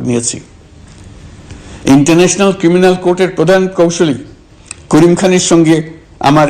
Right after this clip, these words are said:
এই ব্যাপারে ইতিমধ্যে কথা হয়েছে। আইন শৃঙ্খলা রক্ষাকারী বাহিনীগুলোর কোনো সদস্য কিংবা অন্য কেউ যাতে হত্যা,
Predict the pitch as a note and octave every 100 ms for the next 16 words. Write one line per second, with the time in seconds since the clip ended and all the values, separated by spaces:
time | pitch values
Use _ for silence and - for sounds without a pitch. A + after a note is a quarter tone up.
0 | D3 C#3 C3+ C#3+ C#3+ C#3 - - - -
1 | C3 D3 C#3 C3+ C#3 C3+ C#3 C#3+ A#2+ G#2
2 | - - - - - - - - - -
3 | C#3+ D#3 E3 G#3 G#3 G3 F#3+ F3+ F#3 F3+
4 | F#3 F3 C#3+ F#3 F#3 E3+ F3 F3 G#3 -
5 | - _ - E3 F#3 C#3+ D#3+ - - G#2
6 | - - - - - - E3+ F3 - D#3+
7 | E3 E3 G3 C3 - - - - - -
8 | D3+ E3+ D#3+ E3 - E3